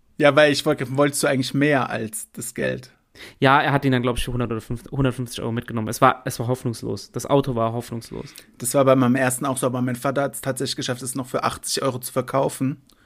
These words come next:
Speaker 2: Ja, weil
Speaker 1: Der Typ
Speaker 2: das ist
Speaker 1: hat es dann irgendwo abgestellt, auf einmal kommt die Polizei, weil die dachten, es gehört noch mir.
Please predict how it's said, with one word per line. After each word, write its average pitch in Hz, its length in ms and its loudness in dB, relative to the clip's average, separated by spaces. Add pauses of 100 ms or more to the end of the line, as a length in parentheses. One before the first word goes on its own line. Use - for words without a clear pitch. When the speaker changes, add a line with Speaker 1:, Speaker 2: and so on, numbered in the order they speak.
(720)
Speaker 2:
Ja, 156 200 6
weil 160 100 8
Speaker 1:
Der 160 80 4
Typ - 220 0
Speaker 2:
das 170 100 4
ist 156 60 2
Speaker 1:
hat 151 160 2
es 139 160 -2
dann 135 160 8
irgendwo 135 240 4
abgestellt, 131 580 2
auf 131 100 -6
einmal 127 320 0 (120)
kommt 131 220 -6
die - 40 -8
Polizei, 127 720 -2 (880)
weil 131 140 -2
die 117 120 -2
dachten, 127 340 0
es 117 120 -6
gehört 117 220 0
noch 117 120 -6
mir. 135 380 4